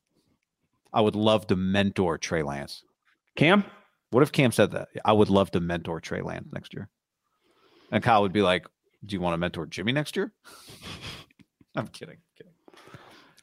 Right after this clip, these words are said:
Speaker 1: Joe
Speaker 2: I
Speaker 1: says Nick Foles. Yeah, I mean, Nick is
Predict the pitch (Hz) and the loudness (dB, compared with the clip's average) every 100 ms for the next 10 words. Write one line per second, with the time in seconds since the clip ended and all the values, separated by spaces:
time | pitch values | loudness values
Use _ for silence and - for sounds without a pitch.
0 | - - 143 135 131 110 131 - 135 135 | -2 4 4 6 4 6 2 4 6 6
1 | 175 226 214 - - - - - - 123 | 6 0 -8 -12 -20 -20 -20 -20 -4 4
2 | 185 - 131 143 131 113 _ - _ - | 4 4 2 2 0 -4 _ -20 _ -4
3 | 123 180 170 113 | 4 4 4 0